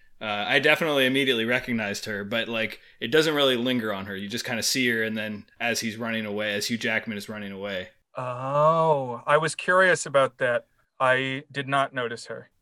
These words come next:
Speaker 2: But that's important to our discussion later on.
Speaker 1: Right. So you see her in the, the gray dress that she ultimately will be in in the climax of this film. And it reminded me of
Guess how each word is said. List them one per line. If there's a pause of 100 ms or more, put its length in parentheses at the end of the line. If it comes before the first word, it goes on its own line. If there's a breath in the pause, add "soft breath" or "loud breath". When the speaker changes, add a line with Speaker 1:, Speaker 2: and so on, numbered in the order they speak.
(160)
Speaker 2:
But
that's
important
to
our
discussion
later
on. (280)
Speaker 1:
Right.
So
you
see
her
in
the,
the
gray
dress
that
she
ultimately
will
be
in
in
the
climax
of
this
film. (320 soft breath)
And
it
reminded
me
of